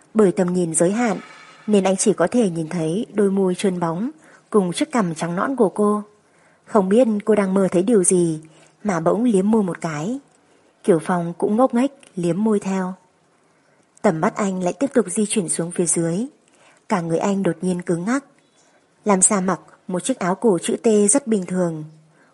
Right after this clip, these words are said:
Cổ áo cũng không quá rộng. Nhưng ở tư thế này, góc độ này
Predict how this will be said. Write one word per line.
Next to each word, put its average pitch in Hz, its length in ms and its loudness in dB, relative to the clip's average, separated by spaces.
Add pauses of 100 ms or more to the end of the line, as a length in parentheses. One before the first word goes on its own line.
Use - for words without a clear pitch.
(120)
Cổ 196 100 6
áo 160 360 0
cũng 233 100 -4
không 196 200 -2
quá 165 200 -2
rộng. 202 260 0 (720)
Nhưng 196 280 0
ở 175 140 2
tư 220 160 4
thế 185 180 0
này, 185 400 0 (380)
góc 247 160 0
độ 233 160 2
này 175 420 -2